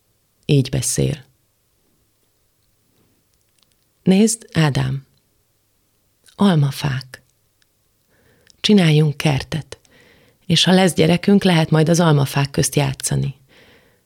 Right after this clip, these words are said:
Csináljunk kertet, almafákkal, kígyókkal.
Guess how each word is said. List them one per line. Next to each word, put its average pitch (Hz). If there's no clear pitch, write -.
Csináljunk 156
kertet, -
almafákkal, 165
kígyókkal. 156